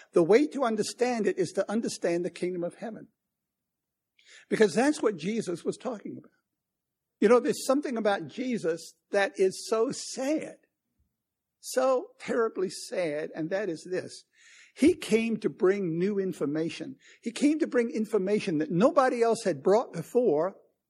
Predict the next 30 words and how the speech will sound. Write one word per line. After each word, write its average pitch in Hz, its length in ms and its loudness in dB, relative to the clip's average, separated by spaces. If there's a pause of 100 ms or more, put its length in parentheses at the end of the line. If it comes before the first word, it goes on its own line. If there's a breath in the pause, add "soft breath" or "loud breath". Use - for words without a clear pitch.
(760)
and 202 140 6
he 220 140 4
wasn't 277 400 2
recognized 170 920 0
as 131 200 -10
that, 131 320 0
and 175 100 4
he 240 160 2
isn't 269 260 0
recognized 247 640 -2
as 240 120 -6
that - 180 -4
today. - 460 -2 (1900)
I 170 60 4
mean, 226 180 2
when 208 160 -2
people 269 400 0
are 185 80 2
trying 226 400 -2
to 214 100 -4
get 208 440 2
answers 226 580 0
to - 180 0
the 185 120 0
problems 196 680 0
that 190 200 -2
they 190 160 2
have 196 260 0
in 180 100 -4
life, 196 400 0